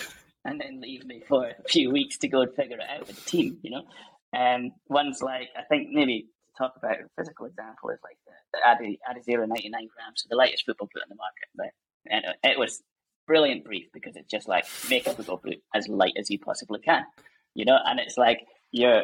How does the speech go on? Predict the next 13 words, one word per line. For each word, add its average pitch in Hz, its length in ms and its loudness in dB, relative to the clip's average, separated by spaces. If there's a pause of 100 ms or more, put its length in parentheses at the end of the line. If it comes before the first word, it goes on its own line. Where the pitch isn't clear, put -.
(100)
you're 113 140 -2
creating 131 380 4
a 113 40 0
boot 135 260 4 (140)
and 120 80 -4
then 120 140 2
you're, 123 140 4
like, 113 160 4 (200)
cutting 147 240 2
away 127 300 6
some 127 220 -10 (400)
tiny 139 320 2
component, 139 540 2